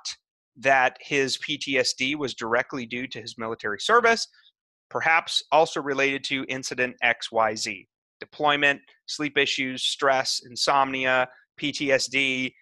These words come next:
heart issues, respiratory problems, whatever the issue is, right? Uh, your medical doctor will, uh, will need to help with that."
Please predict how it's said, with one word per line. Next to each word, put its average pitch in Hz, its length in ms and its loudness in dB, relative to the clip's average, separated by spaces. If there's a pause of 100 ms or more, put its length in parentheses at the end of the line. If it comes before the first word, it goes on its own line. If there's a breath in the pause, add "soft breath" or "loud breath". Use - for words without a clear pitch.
(140)
heart 143 280 4
issues, 131 800 0
respiratory 135 640 0
problems, 123 560 2
whatever 170 400 4
the 135 160 0
issue 127 320 0
is, 110 240 -6
right? 113 220 0 (420)
Uh, 117 100 -6
your 127 160 -6
medical 123 320 0
doctor 117 460 0
will, 110 260 -4
uh, 107 160 -2
will 113 140 -8
need 110 180 -12
to 107 100 -16
help 107 200 -4
with 107 120 -14
that." 101 160 -8